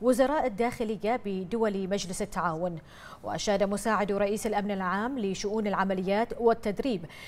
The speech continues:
بتوجيهات معالي وزير الداخلية ومتابعة سعادة رئيس الأمن العام في إطار العمل على تكثيف الجهود لتعزيز العمل الأمني الخليجي المشترك في مجالات التعاون والتنسيق والتخطيط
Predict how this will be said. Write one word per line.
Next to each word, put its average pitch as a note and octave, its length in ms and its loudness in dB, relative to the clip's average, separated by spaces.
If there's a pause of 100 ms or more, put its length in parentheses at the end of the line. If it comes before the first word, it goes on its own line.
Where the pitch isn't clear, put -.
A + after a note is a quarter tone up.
(180)
بتوجيهات F#3+ 640 -2
معالي G3 340 0
وزير A3 300 2
الداخلية A3+ 680 0 (340)
ومتابعة F3+ 640 -2
سعادة G3+ 460 0
رئيس G#3 360 0
الأمن A3 320 -2
العام G3 320 0
في G3 180 -2
إطار G#3+ 240 0
العمل F#3+ 540 0
على E3+ 420 -2
تكثيف C4+ 520 -2
الجهود A3 540 0 (400)
لتعزيز F3 580 -2
العمل G3+ 400 0
الأمني F#3+ 480 0
الخليجي F3+ 640 -2
المشترك G#3+ 440 -2
في F#3 220 -4
مجالات F3+ 480 0
التعاون G#3+ 600 0
والتنسيق G#3+ 760 0
والتخطيط B3 640 0